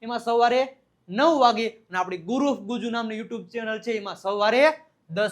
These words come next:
વાગે. નવ, દસ. બે કલાક, હે, આપી દ્યો સન્ડેને. એટલે તમારો સન્ડે સ્પેશિયલ, સ્પેશિયલ, સ્પેશિયલ બની જાય, હે. આ સરસ મજાની ઇન્ફોર્મેશન તમને આપી દીધી. એટલે કાલે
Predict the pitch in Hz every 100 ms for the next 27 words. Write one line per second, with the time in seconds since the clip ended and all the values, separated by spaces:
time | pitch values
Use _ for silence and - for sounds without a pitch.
0 | 170 147 143 135 185 247 277 185 202 147
1 | - _ _ 170 214 233 233 202 196 196
2 | - - 175 202 180 _ 175 175 208 214
3 | 202 208 202 202 180 _ _ 180 185 190
4 | 196 180 - - - 240 247 254 208 -
5 | _ _ - - 285 302 - 294 277 -
6 | - 277 - 269 233 - - 277 - 254
7 | 202 196 147 165 240 247 _ _ _ 170
8 | 185 202 196 202 202 180 185 208 202 202
9 | 196 185 185 175 180 208 214 208 - _
10 | - 170 - 196 233 233 170 -